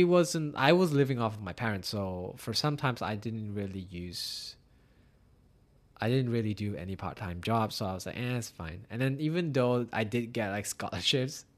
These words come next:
like, for my third and fourth year, yeah, I spent it on going to Europe. <laughs> I cou-, I mean, I could have spent it on going back to Malaysia, but I was like, "Yeah, I'm an architecture student. I should go to Rome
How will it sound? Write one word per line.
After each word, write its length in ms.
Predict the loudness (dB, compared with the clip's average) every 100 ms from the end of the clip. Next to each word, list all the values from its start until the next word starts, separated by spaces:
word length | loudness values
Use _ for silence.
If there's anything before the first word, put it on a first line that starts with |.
| _ _ -8
like, 260 | -8 -8
for 240 | -6 -2 0
my 320 | 0 0 -2 -2
third 160 | 0
and 180 | 0 -2
fourth 280 | -2 -4 -2
year, 240 | -2 -2 -4 -14 -20 -14 -12 -12 -4
yeah, 120 | 0
I 60 | 0
spent 280 | 2 4 6
it 100 | 8
on 160 | 6
going 240 | 4 2 2
to 80 | -2
Europe. 460 | -4 -2 -2 -4 -8
<laughs> 60 | -10 -10 -12 -4 -2 -2 -4 -20 -18 -18 -18 -20 -20 -20 -20 -20 _ _ _ _ _ _ -6 -2 0
I 80 | 0
cou-, 160 | 0 4
I 80 | 6
mean, 140 | 8
I 60 | 8
could 180 | 10 10
have 100 | 10
spent 280 | 6 8 10
it 100 | 8
on 120 | 8
going 180 | 8 8
back 200 | 6 4
to 40 |
Malaysia, 420 | 0 2 4 4
but 100 | 4
I 80 | 2
was 120 | 4
like, 160 | 4 0 -4 -20 -20 -8 4
"Yeah, 180 | 8
I'm 160 | 8 8
an 80 | 10
architecture 560 | 10 8 4 0 0
student. 500 | -4 0 0 0 -4 -16 _ _ -20 _ 4
I 80 |
should 220 | 6 4 6
go 140 | 6
to 360 | 6 4 2 0 -4
Rome 380 | 0 0 0 -4